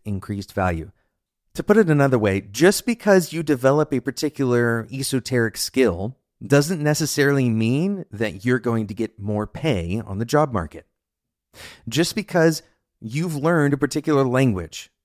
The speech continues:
just because you've had experience with a particular framework, does not mean that you're going to have a higher salary,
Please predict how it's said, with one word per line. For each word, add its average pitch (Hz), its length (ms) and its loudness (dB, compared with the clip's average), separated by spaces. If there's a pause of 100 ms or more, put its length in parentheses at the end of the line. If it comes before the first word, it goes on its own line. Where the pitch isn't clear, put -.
(120)
just 113 160 -8
because 147 340 2
you've 151 280 2 (260)
had 139 220 0
experience 143 680 0
with 113 140 -2
a 110 40 -8
particular 131 440 -4
framework, 120 720 -2 (680)
does 165 300 6
not 180 280 2
mean 131 440 0 (420)
that 107 100 -2
you're 110 260 2
going 160 300 2
to 147 180 -4
have 113 460 0
a 107 100 -2
higher 95 360 -4
salary, 127 680 0